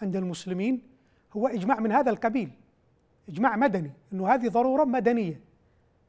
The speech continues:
لا تحتاج إلى نصوص دينية حتى تح-، لإقامتها، بدليل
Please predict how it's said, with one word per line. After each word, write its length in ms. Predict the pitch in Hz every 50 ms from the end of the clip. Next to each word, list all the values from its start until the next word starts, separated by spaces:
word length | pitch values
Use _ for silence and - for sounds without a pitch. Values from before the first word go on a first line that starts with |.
| _ _ _ _ _ _ _ _ _ _ _ _ _ _ -
لا 100 | 254 254
تحتاج 360 | 262 247 - - 262 240 190 -
إلى 260 | 214 196 208 202 196 - - _ _ _ _ _ _ _ -
نصوص 360 | 214 208 - - 277 196 - -
دينية 360 | 233 220 208 226 233 214 202
حتى 460 | - - 220 - - 214 202 190 196 202 - - _ _ _ _ _ -
تح-، 140 | - - - - 247 240 220 220 170 - - 262 - _ - - - - 240
لإقامتها، 760 | 214 233 220 214 - - 214 208 226 214 220 - 151 123 - _ _ _ _ _ _ _ _ _ _ _ _ _ _ _ _ _ _ _ _ _ _ _ _ _ _ _ -
بدليل 460 | 220 269 220 240 220 202 208 214 220